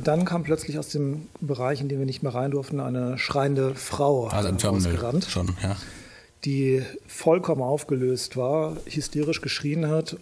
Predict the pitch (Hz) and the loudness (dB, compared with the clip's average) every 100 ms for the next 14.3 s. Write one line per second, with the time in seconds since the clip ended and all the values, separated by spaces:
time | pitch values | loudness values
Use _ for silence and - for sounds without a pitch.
0 | - 139 135 135 131 - - - - - | -4 0 2 0 -2 -8 -14 -14 -14 -6
1 | 143 170 151 151 151 160 165 156 - 143 | -2 0 2 0 2 2 0 -2 0 2
2 | 135 139 - - _ - 151 - 139 131 | 4 0 -2 -20 _ -4 -2 0 0 0
3 | 131 131 165 131 123 - 156 139 123 117 | -2 -4 -2 -2 -2 0 2 2 2 2
4 | 131 131 123 123 165 190 - 139 131 139 | 0 0 -2 0 0 0 -4 -4 -4 -4
5 | 127 127 127 120 127 - 123 120 131 135 | -2 -2 -2 -2 -4 -2 -4 -2 -2 0
6 | 131 135 - - 143 139 151 135 156 156 | -2 -2 -6 0 2 4 2 6 6 6
7 | 147 151 160 131 139 156 151 - 170 175 | 2 0 0 0 0 0 0 2 2 2
8 | - 160 147 139 156 - 123 - - - | 0 2 4 2 -2 -4 -4 -4 -8 -4
9 | 139 151 147 117 - 139 - 139 208 - | 2 4 2 0 -4 -4 0 0 0 -6
10 | - - - - - - - 139 147 156 | -14 -14 -12 -12 -14 -10 -4 0 0 0
11 | - - - - - _ _ _ - 151 | -2 -2 -6 -8 -14 _ _ _ 0 2
12 | 156 151 147 151 175 175 151 127 135 151 | 4 2 2 -2 -6 -8 -4 -2 0 -2
13 | - 143 147 165 180 123 131 123 143 135 | -2 -2 0 0 0 -4 -2 -2 0 0
14 | 135 135 135 | 0 0 -4